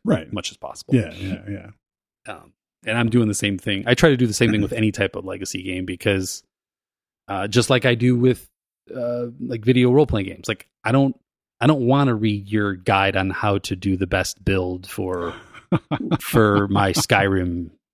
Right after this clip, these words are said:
Speaker 2: guy or whatever. I don't wanna know how badly I'm doing. I just wanna experience the game.
Speaker 1: So that leads us to, I'm gonna, I wanna talk about Witcher Three.
Speaker 2: Sure.
Speaker 1: Because, because I've been playing it.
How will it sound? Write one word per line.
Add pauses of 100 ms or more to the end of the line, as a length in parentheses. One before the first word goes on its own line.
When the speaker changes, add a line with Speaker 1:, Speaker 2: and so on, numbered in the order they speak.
(280)
Speaker 2:
guy
or
whatever.
I
don't
wanna
know
how
badly
I'm (320)
doing. (100)
I
just
wanna (300)
experience
the
game. (1700)
Speaker 1:
So
that
leads
us
to, (800)
I'm
gonna, (260)
I
wanna
talk
about
Witcher
Three.
Speaker 2:
Sure.
Speaker 1:
Because,
because
I've
been
playing
it.